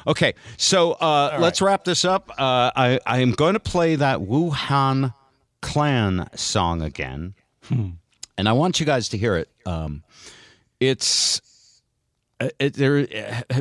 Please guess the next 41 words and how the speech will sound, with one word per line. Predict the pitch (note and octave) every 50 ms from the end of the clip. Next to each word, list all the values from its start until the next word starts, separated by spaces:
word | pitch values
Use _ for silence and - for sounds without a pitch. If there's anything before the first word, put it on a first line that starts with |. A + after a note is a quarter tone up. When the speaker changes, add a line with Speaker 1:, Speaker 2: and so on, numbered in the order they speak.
| - -
Speaker 1:
it's | B2+ A2+ -
funny. | - - D3 C#3+ C3+ B2 B2+
I | F#2 G2+
felt | - - C3+ C3+ -
guilty | - - C3 C#3+ - - A#2+
putting | - - - A#2+ A2+ A2+ A#2
it | A2 F#2+
at | -
the | -
beginning | C#2 F#2 D#2+ G2+ G#2 G#2
of | G2+ E2+
the | D#2+
podcast | - - G#2+ A2 B2 A#2+ - - D2+ C#2+ C#2+ - - - -
earlier | A2 G2+ F2+ F#2 F2 E2+
in | D#2+ D#2
the | D#2+ D#2+
week | F2+ G2+ G#2+ F2+ - _
because | - E2+ - - E2+ D#2+ D#2 D2+ - - - - - - - - - _ _ _ _ _ _ _ _ - -
Zip | A#2 - - B2+ C3 -
had | - A2
had | F#2+ G2+ G2+ G2 E2+
that | F#2+ F#2+ F#2+ -
song, | - - F#2+ F2 E2+ E2+ E2+ E2+ E2+ D#2+
uh, | - E2+ E2+ E2 D#2+
"Stay | D#2 - - G#2 G2
the | F2 F2
Fuck | D#2+ - F#2+ E2+ -
at | E2+ D2+
Home," | G2 C3 E3+ E3 C3+ A2 F#2+ F2+
and | E2+ E2+
I | E2+
was | E2+ D#2+
like, | - C#2 - -
"Oh, | C#3 D#3+
we | E3 C#3+
shouldn't | A#2+ - E3+ D3 C3+ A2+
put | - C#3
it | C3
at | B2+ -
the | G2
beginning." | E2 F2 - - C#3 C3 G#2 D2+ C#2 C#2